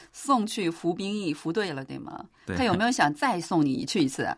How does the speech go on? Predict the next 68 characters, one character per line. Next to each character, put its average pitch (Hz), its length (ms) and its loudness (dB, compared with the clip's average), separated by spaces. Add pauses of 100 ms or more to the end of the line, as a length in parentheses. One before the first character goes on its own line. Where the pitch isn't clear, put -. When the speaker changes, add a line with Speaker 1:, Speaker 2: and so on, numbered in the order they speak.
Speaker 2:
哎， 78 440 -6
但 107 160 2
是 110 80 0
我 98 140 4
的 87 260 2
母 90 140 2
亲 104 260 0
也 90 160 4
是， 87 500 0
她 117 160 -2
会 123 200 0
感 85 260 -2
到 92 180 -2
有 76 80 -4 (140)
一 - 100 -4
些， 107 220 -6 (220)
没 95 160 -4
有 123 100 2
我 107 100 0
的 78 120 -6
会 101 180 2
一 - 120 -2
些， 92 140 -4 (160)
感 80 220 0
到 95 140 -2
一 - 20 0
些 95 160 -4
孤 113 240 0
独， 85 200 2 (160)
所 156 100 -4
以 - 20 -2
Speaker 1:
哦， 147 680 2
她 185 100 0
觉 180 100 -2
得 175 120 2
还 170 120 2
是 175 120 -2
有 160 100 4
你 180 160 0
在 196 180 4
身 226 220 0
边 233 180 0
比 180 120 -4
较 196 260 2
好 190 340 -2
哈。 143 120 -4
Speaker 2:
对 98 100 -2
啊。 95 340 -2 (140)
Speaker 1:
一 330 100 2
般 349 160 8
韩 302 120 6
国 349 100 4
男 294 160 8
生 294 140 4
会 302 120 2
选 143 220 0
择 170 100 -4
什 - 240 -8
么 208 140 0
时 294 140 0
候 180 100 2
去 143 180 0
军 156 200 -2
队 143 260 2
服 147 180 -2
兵 160 140 2
役 156 160 4
呢？ 131 240 0